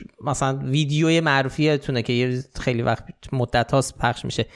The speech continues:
ویدیوی ماه غول پیکری که طلوع می‌کنه بعد میره تو آسمون به سرعت داره حرکت می‌کنه و اونور غروب می‌کنه. خب اینو ممکنه بگی خب این الان برای کی اهمیت داره یا برای، ولی همین هم اهمیت می‌تونه داشته باشه،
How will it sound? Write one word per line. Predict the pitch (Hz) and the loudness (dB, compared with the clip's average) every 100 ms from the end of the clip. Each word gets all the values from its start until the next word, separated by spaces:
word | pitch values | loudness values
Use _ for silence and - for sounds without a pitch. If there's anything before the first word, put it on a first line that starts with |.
| - - | -20 -6
ویدیوی | 143 147 143 160 165 | 0 0 4 4 4
ماه | 160 151 156 151 | 4 6 6 4
غول | 139 131 | 2 -2
پیکری | 117 131 120 143 | 2 0 2 0
که | 143 147 | 2 -2
طلوع | - 131 139 | 0 2 2
می‌کنه | 139 135 139 131 | 0 0 0 0
بعد | 127 127 127 127 | 2 2 0 -4
میره | 123 131 131 | -4 0 0
تو | 127 120 78 | -2 -6 -2
آسمون | 113 - 120 123 | -2 -2 -2 -2
به | 123 | -2
سرعت | - 127 113 104 123 | -4 -4 -2 -2 -2
داره | 123 120 | -2 0
حرکت | 120 110 127 - | 0 0 -2 -2
می‌کنه | 127 123 120 | -6 -4 -2
و | 117 | 0
اونور | 117 117 120 | -2 0 -2
غروب | 117 120 120 | -2 -4 -4
می‌کنه. | 120 - - - - _ | -6 -10 -18 -20 -20 _
خب | - 202 202 | -2 -2 0
اینو | 220 233 | 2 4
ممکنه | 220 185 214 214 | 4 4 2 4
بگی | 220 214 | 2 2
خب | 202 | 0
این | 208 220 | -4 0
الان | 214 202 202 185 - | 2 2 0 -4 0
برای | 165 175 | 2 2
کی | - 190 | -2 -2
اهمیت | 139 120 110 101 98 | 0 0 -2 -2 -2
داره | - 98 101 | -2 0 0
یا | 113 | 2
برای، | 117 127 131 - _ _ _ _ | 2 2 0 -4 _ _ _ _
ولی | 139 165 220 208 | 2 2 4 2
همین | 180 202 226 208 | 4 4 4 4
هم | 208 214 | 4 2
اهمیت | 151 151 147 160 175 | 0 2 2 2 2
می‌تونه | 185 - 175 | 0 0 0
داشته | 156 131 - 127 | 2 0 -2 -2
باشه، | 110 - 90 | -2 -2 -6